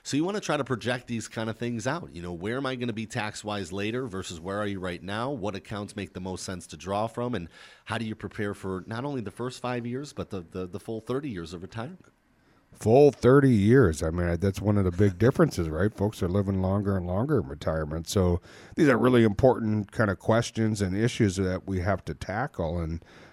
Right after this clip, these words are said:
Speaker 2: I think understanding those purpose, you know, that purpose, or, or you might call it the why behind my retirement,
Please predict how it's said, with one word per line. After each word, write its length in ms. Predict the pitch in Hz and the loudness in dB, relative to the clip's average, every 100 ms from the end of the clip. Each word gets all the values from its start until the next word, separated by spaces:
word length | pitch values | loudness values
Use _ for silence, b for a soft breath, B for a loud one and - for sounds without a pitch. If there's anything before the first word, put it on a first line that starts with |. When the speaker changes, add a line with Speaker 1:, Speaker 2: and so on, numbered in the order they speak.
| B | B
Speaker 2:
I 80 | 107 | -2
think 260 | 95 101 | 2 2
understanding 640 | 101 98 92 - 101 101 95 | 2 0 -2 -2 -2 0 0
those 200 | 87 - | -2 -4
purpose, 540 | - 120 - 90 - - | 0 0 0 -4 -6 -6
you 140 | 95 | -4
know, 100 | 82 | -2
that 240 | 80 80 - | -4 -6 -2
purpose, 500 | 107 107 104 101 101 | 0 2 2 2 0
or, 120 | 90 | -2
or 340 | - 87 80 | -2 -4 -2
you 100 | 98 | -2
might 280 | 95 92 87 | -2 -2 -2
call 240 | - 95 | 0 0
it 80 | 90 | 0
the 100 | 90 | -2
why 320 | 82 85 101 | -2 0 0
behind 380 | 92 92 82 87 | 0 -2 -2 -2
my 120 | 85 | -2
retirement, 680 | 85 80 - 90 87 85 87 | -2 -2 -2 -2 -2 -2 -4